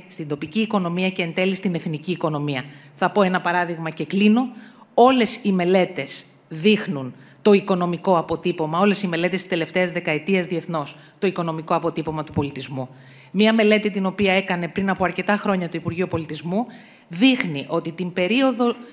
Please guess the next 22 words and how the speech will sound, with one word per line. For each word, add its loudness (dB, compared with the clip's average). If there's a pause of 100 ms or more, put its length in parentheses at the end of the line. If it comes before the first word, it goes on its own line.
(160)
κατασκευής -2
ενός -4
έργου 0
πολιτισμού, -6 (360)
είτε 0 (380)
είναι -2
πολιτιστικής -8
κληρονομιάς -6
σε -8
αρχαιολογικούς -6
χώρους -2
και -8
μνημεία, -4 (280)
είτε 0
είναι 4
μουσιακές -2
υποδομη-, -6 (100)
υποδομές, -6 (160)
η 0
επένδυση 2
ενός 0
ευρώ 0